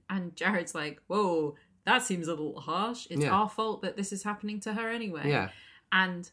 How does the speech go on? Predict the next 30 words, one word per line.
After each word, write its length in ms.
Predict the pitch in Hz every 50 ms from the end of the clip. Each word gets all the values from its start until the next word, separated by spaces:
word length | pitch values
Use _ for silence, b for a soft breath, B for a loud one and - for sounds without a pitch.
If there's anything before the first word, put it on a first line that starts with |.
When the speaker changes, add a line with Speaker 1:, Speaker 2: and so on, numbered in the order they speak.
| _ _
Speaker 1:
Larry 220 | - 202 226 165 165
Speaker 2:
And 80 | 160 175
we 60 | 180
Speaker 1:
and 80 | 175
Speaker 2:
were 60 | 180 165
friends 340 | - - 180 170 175 175 175
Speaker 1:
Lloyd 40 | -
Speaker 2:
with 100 | 160 147
her 140 | 143 147 143
before 340 | 143 139 - - 160 165 160
when 180 | 127 117 117
she 140 | 113 107 110
was 160 | 104 101 95
a 60 | 98
lesbian, 580 | 92 98 98 95 - - - 76 62 62 95 104
so. 260 | - - - - -
Speaker 1:
Yeah, 400 | - 226 220 185 147 143 147 180 180
like, 260 | 208 202 208 190 180 180
you 80 | 208 214
were 80 | 208 202
fine 220 | - 202 202 202
with 100 | 202 190
it 80 | 175 -
before. 400 | - 156 - - 190 165 147 - 202
Speaker 2:
Yeah. 240 | 127 117 104 90 - - _ _ _
Speaker 1:
And 160 | 185 180 175 180
Larry 300 | 208 226 254 247 254 247
and 140 | 240 226 233
Lloyd 520 | 254 254 208 180 175 170 175 185 185 - - _ _ _ _ _ _
say, 640 | - - - - 185 175 175 165 165 170 180 190